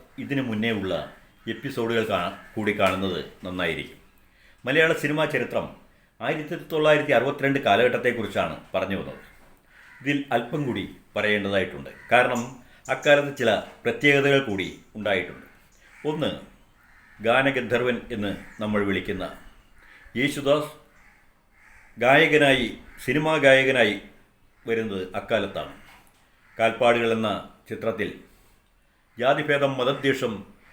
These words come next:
ഏതുമില്ലാതെ സർവരും സോദരത്വേന വാഴുന്ന മാതൃസ്ഥാനമാണിത് എന്ന് പറഞ്ഞ ഗുരുദേവ കൃതി സംഗീതാവിഷ്കാരം നടത്തിക്കൊണ്ട് അതിൽ പാടി, പാടുകയാണ് യേശുദാസ്. അങ്ങനെ പാടിക്കൊണ്ടാണ്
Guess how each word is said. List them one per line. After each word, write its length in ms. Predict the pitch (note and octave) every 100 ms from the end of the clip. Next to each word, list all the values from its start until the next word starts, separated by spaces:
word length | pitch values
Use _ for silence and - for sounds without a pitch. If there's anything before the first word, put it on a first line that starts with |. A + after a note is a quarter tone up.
| - -
ഏതുമില്ലാതെ 840 | A2 D#3 D3+ C#3 C3+ B2+ A#2+ - - - -
സർവരും 500 | G#2+ B2 G#2+ G2 - - - _ _ _ _ -
സോദരത്വേന 800 | A2 A#2+ A#2+ A#2+ B2 B2+ D#3 - -
വാഴുന്ന 560 | A2+ D3+ C#3 A#2+ G2+ F2+
മാതൃസ്ഥാനമാണിത് 1200 | F#2 A2 - - C3 B2 A#2 A2 A2 G2+ F2+ D2+ - -
എന്ന് 220 | G#2 A#2
പറഞ്ഞ 340 | A2 G#2 G2+ E2 - _ _ _ _ _ G#2
ഗുരുദേവ 500 | A#2 C3 C3+ B2+ C3+
കൃതി 640 | - - G#2+ A#2+ G#2 - - _ _ _ _ _ _ _
സംഗീതാവിഷ്കാരം 840 | B2+ C3+ D#3 D3 D3 C#3+ D#3 D3+ C#3
നടത്തിക്കൊണ്ട് 560 | A2 F#2+ G#2 G#2 E2+ - -
അതിൽ 220 | A#2+ C#3
പാടി, 560 | C3 - A2 A#2+ A#2+ A#2+ - _ _ _ G#2
പാടുകയാണ് 640 | A2 A#2 A2 F#2 F#2+ - - _ _ _ -
യേശുദാസ്. 460 | G#2 G2+ A2 A2 - - -
അങ്ങനെ 200 | G#2 G#2+
പാടിക്കൊണ്ടാണ് 720 | G#2+ G2 C#3 C3+ A2 F#2+ F2+